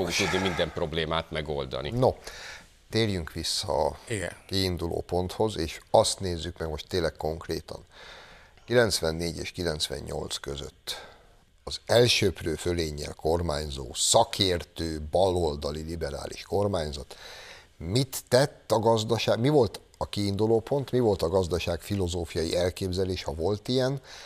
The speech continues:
Speaker 2: és mit sikerült ebből megvalósítani? Honnan, hova jutott el ez az ország négy év alatt?
Speaker 3: No, akkor először is ugye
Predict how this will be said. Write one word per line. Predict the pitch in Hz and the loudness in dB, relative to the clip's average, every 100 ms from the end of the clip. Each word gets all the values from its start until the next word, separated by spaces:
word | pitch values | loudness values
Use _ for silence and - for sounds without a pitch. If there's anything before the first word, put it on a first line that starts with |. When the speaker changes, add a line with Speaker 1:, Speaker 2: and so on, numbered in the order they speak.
| - - - _ - | -18 -20 -20 _ -6
Speaker 2:
és | 95 87 | -4 -4
mit | 110 | -4
sikerült | 101 85 80 85 - | -4 -4 -4 -4 -4
ebből | 76 76 | -4 -4
megvalósítani? | 78 76 - - - - - 71 | -6 -6 -6 -6 -8 -8 -8 -6
Honnan, | - 143 151 131 113 | 4 4 6 6 6
hova | 123 110 92 | 4 6 4
jutott | 95 85 78 - | 2 0 -2 0
el | 80 | 0
ez | 80 | 0
az | 71 76 | -2 -4
ország | 82 - 67 76 | -4 -2 -4 -4
négy | 76 71 69 | -6 -8 -10
év | 78 | -10
alatt? | - - - - - | -12 -14 -20 -20 -14
Speaker 3:
No, | 120 117 | -8 -6
akkor | - 120 110 - - | -4 -4 -4 -4 0
először | 151 190 107 - 101 | 2 2 0 -2 -6
is | 110 123 - | -4 -4 -6
ugye | 98 101 | -2 -2